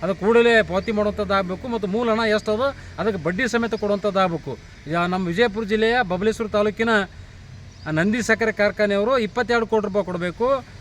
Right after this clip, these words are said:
ಬಾಗಲಕೋಟೆ ಜಿಲ್ಲೆಯ ಜಮಖಂಡಿ ಶುಗರ್ಸ್ನವರು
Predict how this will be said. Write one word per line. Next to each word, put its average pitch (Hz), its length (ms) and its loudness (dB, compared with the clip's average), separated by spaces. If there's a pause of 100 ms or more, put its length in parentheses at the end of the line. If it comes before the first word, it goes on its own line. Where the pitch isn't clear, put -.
(160)
ಬಾಗಲಕೋಟೆ 226 580 0
ಜಿಲ್ಲೆಯ 220 360 2 (1500)
ಜಮಖಂಡಿ 220 440 2
ಶುಗರ್ಸ್ನವರು 208 640 2